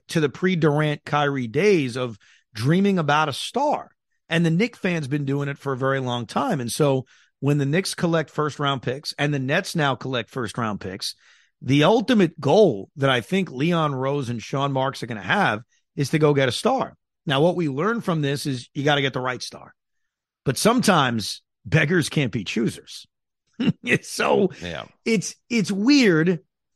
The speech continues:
Speaker 1: that we are now back without a star. And, and you certainly hope Mikal Bridges becomes one. Knick fans are hoping that Jalen Brunson becomes one, and he's had a tremendous season, no doubt.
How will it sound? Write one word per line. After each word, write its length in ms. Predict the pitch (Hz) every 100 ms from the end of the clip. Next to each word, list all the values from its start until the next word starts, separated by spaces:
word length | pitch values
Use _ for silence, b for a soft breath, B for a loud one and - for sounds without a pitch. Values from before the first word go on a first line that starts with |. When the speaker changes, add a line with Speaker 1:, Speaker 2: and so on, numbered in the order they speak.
| -
Speaker 1:
that 240 | 175 170
we 160 | 185 185
are 100 | 175
now 160 | 175
back 360 | 160 180 175 -
without 400 | 151 151 196 196
a 60 |
star. 360 | 147 - 143 151
And, 100 | 269
and 200 | 269 254
you 100 | 277
certainly 320 | - 285 277
hope 180 | 208 190
Mikal 300 | 175 - 165
Bridges 320 | 151 165 147
becomes 420 | 113 147 143 139
one. 240 | 123 143 147
Knick 160 | 151
fans 320 | - 156 151 135
are 100 | 131
hoping 400 | - 160 165 156
that 160 | 147 - _ _ -
Jalen 340 | 175 170 143
Brunson 380 | 131 175 - 147
becomes 360 | 135 143 139 120
one, 140 | 143
and 80 | 147
he's 100 | 127
had 120 | 151
a 60 | 127
tremendous 640 | - 139 131 175 170 -
season, 320 | 180 196 147
no 120 | 135
doubt. 420 | 117 170 214 127